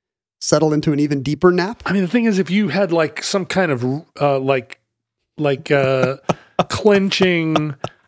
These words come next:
Speaker 2: rigor as a, you know, maybe that would be the thing that chilled you out.
Speaker 1: Well, if you're a smoker, presumably you haven't had a smoke for a couple days at this point.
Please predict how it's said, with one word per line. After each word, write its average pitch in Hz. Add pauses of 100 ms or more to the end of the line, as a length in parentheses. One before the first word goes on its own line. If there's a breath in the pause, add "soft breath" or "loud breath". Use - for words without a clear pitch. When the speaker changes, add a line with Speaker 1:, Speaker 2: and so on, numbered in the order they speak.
(200)
Speaker 2:
rigor 160
as 151
a, 156
you 190
know, 170
maybe 175
that 175
would 170
be 190
the 175
thing 202
that 196
chilled 202
you 214
out. 294
Speaker 1:
Well, 233
if 220
you're 220
a 185
smoker, 226
presumably 190
you 175
haven't 180
had 165
a 156
smoke 220
for 143
a 123
couple 139
days 123
at 131
this 127
point. 135